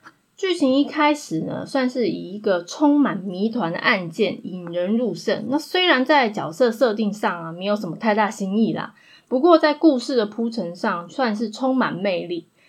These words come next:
加上三位主角都是演技派的，让整个故事从第一集开始就充满了惊悚的张力。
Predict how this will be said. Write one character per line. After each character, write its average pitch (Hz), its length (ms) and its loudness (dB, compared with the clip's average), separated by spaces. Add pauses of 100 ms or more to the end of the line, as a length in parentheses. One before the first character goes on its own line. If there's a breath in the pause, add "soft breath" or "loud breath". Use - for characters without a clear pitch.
(140 soft breath)
加 294 120 6
上 302 160 6
三 240 240 4
位 233 140 6
主 165 240 -6
角 160 400 -6
都 202 240 4
是 208 160 -4
演 160 240 -2
技 175 240 -8
派 - 300 -6
的， - 160 -18 (260 soft breath)
让 269 180 4
整 185 140 -2
个 170 140 0
故 247 260 2
事 226 220 -4
从 202 280 -6
第 311 200 10
一 320 40 12
集 202 220 -2
开 302 260 6
始 269 240 2
就 240 200 0
充 330 400 2
满 170 200 0
了 - 140 -10 (100)
惊 247 300 0
悚 165 240 -6
的 160 100 -12
张 180 360 -8
力。 - 180 -8